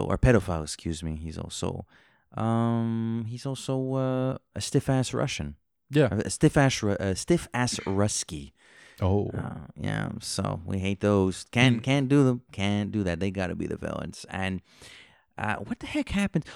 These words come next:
Speaker 1: All right, that's when they start planning how they're actually gonna go onto the island, I believe. They actually, uh, they start talking about their, their assault on the island. There's a boat that follows them at night. I guess a little mini action scene where they take out the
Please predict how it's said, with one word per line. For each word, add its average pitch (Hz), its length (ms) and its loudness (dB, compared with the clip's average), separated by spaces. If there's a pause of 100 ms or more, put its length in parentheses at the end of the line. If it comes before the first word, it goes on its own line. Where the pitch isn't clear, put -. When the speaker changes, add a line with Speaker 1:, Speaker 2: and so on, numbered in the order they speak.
(100)
Speaker 1:
All 190 100 10
right, 156 140 8
that's 185 260 4
when 165 100 4
they 135 80 8
start 127 300 4
planning 123 380 6
how 107 120 4
they're 104 160 4
actually 98 280 2
gonna 95 120 4
go 92 180 4
onto 123 420 6
the 87 140 0
island, 80 320 -6
I 85 80 -4
believe. 85 420 -6
They 87 100 -4
actually, 90 580 -4 (540)
uh, - 280 -4
they - 140 -4
start - 260 -4
talking 98 280 -2
about 92 180 0
their, 90 200 4
their 92 180 2
assault 90 720 2
on 92 100 0
the 82 140 0
island. 76 380 -6
There's 87 120 -4
a 87 60 -2 (140)
boat 120 200 8
that 123 180 4
follows 117 400 2
them 113 120 2
at 90 120 0
night. 117 840 2 (120)
I - 60 -8
guess 117 200 -4
a 120 40 -4
little 117 200 6
mini 113 260 8
action 110 340 2
scene 113 220 0
where 104 140 4
they 92 80 0
take - 280 -2
out 101 140 0
the 104 80 -2